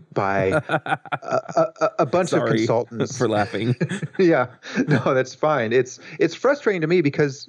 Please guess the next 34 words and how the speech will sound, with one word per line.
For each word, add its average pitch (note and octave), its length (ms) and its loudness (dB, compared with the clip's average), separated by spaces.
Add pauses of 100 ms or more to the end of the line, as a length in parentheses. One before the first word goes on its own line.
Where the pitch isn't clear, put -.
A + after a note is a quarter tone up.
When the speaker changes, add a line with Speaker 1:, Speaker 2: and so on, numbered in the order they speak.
(120)
Speaker 1:
you D#3 140 0
know, C#3+ 100 2
back F#3 280 -2
in A3 60 -4
the F#3+ 60 2
day C3+ 240 4
when A2 120 -2
I B2+ 100 0
got C3+ 180 0
involved G2+ 300 -2
with G2 120 -4
Agile, F2+ 420 -2 (260)
which - 100 -8
was G#2+ 160 0
late A#2 220 2
nineties, F#2+ 580 -2 (200)
it E3 160 4
was F#3 200 2
a C3+ 180 2
grassroots B2 680 0
movement G#2+ 520 0 (300)
led A#2 340 0
by C3 140 2
programmers G2 640 0 (100)
in G#2+ 140 0
reaction G2 880 0 (280)
to F#2 540 -2 (800)
this G2+ 600 -2 (560)
desire A#2 600 2
of G#2 180 -6
managers G2 640 -2
to G2 280 -2
dehumanize G2 960 -2 (180)
people, - 420 -4